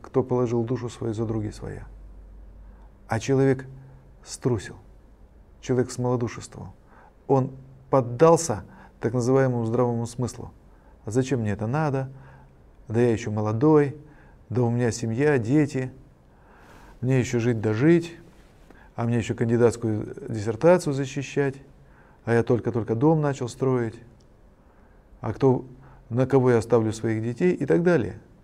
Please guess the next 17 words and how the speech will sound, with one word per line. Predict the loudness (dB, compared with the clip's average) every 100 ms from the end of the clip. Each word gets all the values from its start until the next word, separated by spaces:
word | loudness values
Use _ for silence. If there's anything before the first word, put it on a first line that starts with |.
| _ _ _ _ _ -8
Вот. | -2 2 0 0 -20 -20 _ _ -20 _ -6 0
Это | 6 8 6 4
здравый | 6 8 8
смысл, | 4 2 4
замешанный | 4 2 2 -2 -4 -4 -4
на | -2 -4
инстинкте | -6 -8 -6 -6
самосохранения. | -6 -8 -8 -6 -6 -8 -10 -18 -20 -20 -20 _ -20 -20 -20 -20 _ _ _ _ _ -20 _ _ _ _
А | 2 4 4 0 -4
человек, | 2 2 2 -4 -10
действующий | 0 0 0 -4 -6
по | -2 -2
совести, | 0 -2 -2 -6 -12 -14 -20 -20 -20 _ _ _ -20 _ _ _
он | 0 0 -2 -12 -20 -20 -20 -20 -20 -20 -20 -20 -20 _ _ -20 -4
как | -2
бы | 0 -2
поверх | 2 0 4 4 4 2